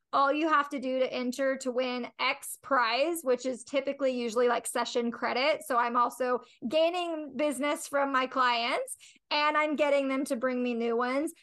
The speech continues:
I tell them exactly, like, "Here's what to do. Go share your favorite picture that I took from your session from whenever it was.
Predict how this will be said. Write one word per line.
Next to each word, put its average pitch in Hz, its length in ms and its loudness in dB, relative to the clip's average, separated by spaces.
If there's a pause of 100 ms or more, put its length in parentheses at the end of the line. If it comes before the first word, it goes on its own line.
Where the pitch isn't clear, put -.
(180)
I 359 120 0
tell 269 240 0
them 269 160 0
exactly, 240 460 -2
like, 240 200 -4
"Here's 240 200 0
what 240 180 -2
to 247 100 -6
do. 233 320 2
Go 247 240 2
share 254 560 0
your 240 160 -2
favorite 247 640 0
picture 277 480 0
that 269 120 0
I 226 360 0
took 262 220 -4
from 254 180 -2
your 254 160 0
session 277 640 -2
from 247 240 -2
whenever 240 360 0
it 240 120 -2
was. 311 320 2